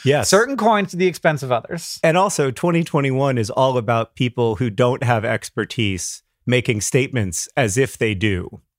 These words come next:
Speaker 1: It's one of the major themes of twenty twenty, but it's gonna be the major theme of twenty twenty-one.
Speaker 2: Yeah.
Speaker 1: Speaking of which, I have strong opinions about who should get the vaccine first, because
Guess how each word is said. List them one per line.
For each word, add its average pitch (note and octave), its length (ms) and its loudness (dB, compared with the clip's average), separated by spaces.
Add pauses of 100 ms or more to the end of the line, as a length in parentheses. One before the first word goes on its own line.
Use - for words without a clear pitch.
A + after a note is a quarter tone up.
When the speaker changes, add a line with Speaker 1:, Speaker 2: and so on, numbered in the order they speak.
(180)
Speaker 1:
It's - 180 0
one D3+ 140 2
of C#3 40 -2
the B2+ 80 0
major C#3+ 300 2
themes A#2+ 240 -2
of G#2+ 100 -4
twenty G#2+ 280 -2
twenty, A2 280 0
but F#2 140 -4
it's G2+ 140 -6
gonna A2+ 180 0
be G2+ 180 -2
the C#3 440 0
major G#2+ 360 0
theme G2 300 -2
of F#2 180 -6
twenty F#2 300 -2
twenty-one. F2+ 580 -6
Speaker 2:
Yeah. F4+ 280 0 (280)
Speaker 1:
Speaking A3+ 400 0
of B2 120 0
which, C3 180 0
I F3+ 100 4
have - 120 0
strong D#3 400 2
opinions C3 480 0
about A2+ 260 0
who C3+ 160 2
should A#2+ 260 -2
get A#2 280 0
the A#2 80 2
vaccine A#2+ 520 0
first, F#2+ 400 -2
because G#2 360 0